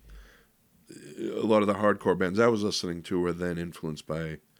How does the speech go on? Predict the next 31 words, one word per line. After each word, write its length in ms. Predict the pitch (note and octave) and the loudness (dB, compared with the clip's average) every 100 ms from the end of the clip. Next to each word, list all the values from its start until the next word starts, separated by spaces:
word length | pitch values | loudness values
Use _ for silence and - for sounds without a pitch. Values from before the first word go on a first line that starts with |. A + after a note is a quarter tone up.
| _ _ _ _ _ | _ _ _ _ _
bands 300 | - F2 D#2+ | -6 -6 -4
like 160 | E2 D2+ | -6 -6
The 80 | E2 | -8
Damned 500 | D#2+ E2+ E2 D#2+ D#2 | -4 -4 -2 -4 -6
and 120 | D2 | -10
the 40 | |
Buzzcocks. 800 | D2+ D#2 D#2+ - - - - - - _ _ _ _ _ _ - - - - - - - | -8 -6 -6 -8 -12 -14 -14 -18 -18 _ _ _ _ _ _ -20 -20 -20 -20 -20 -20 -4
It's, 360 | A#2 - - - | -2 0 -2 -4
you 120 | - C3+ | 2 6
know, 120 | A2+ | 6
pretty 300 | A2 C3 B2 | 6 4 6
ironic 420 | G#2+ G#2+ G#2 G2+ | 6 6 4 2
that 240 | G#2+ F2+ | 2 2
we 160 | F#2 G2+ | 2 0
would 200 | F#2+ E2 | 0 -2
hang 220 | E2 F#2 | -4 -2
out 200 | G2 F#2+ | 0 -2
in 80 | D#2+ | -6
Peter's 360 | - G#2+ F#2+ D#2+ | -4 -2 -2 -2
basement 440 | F#2 F2 - F2+ | -2 -2 -2 -6
and 100 | E2+ | -4
get 140 | D#2+ | -8
high 260 | D#2 F2+ F#2 | -4 -4 -2
and 140 | F#2 | -4
listen 240 | F#2 - G#2 | -6 -4 -2
to 20 | |
these 160 | F2 E2+ | -2 -2
records, 560 | F#2 - A#2 A2 - | -4 -2 -4 -6 -14
especially 540 | - - A2+ - F2+ F2 | -12 -2 -2 0 -2 -2
Minor 300 | F2+ F2 F2+ | -2 -6 -8
Threat 340 | - F2+ E2+ | -2 0 0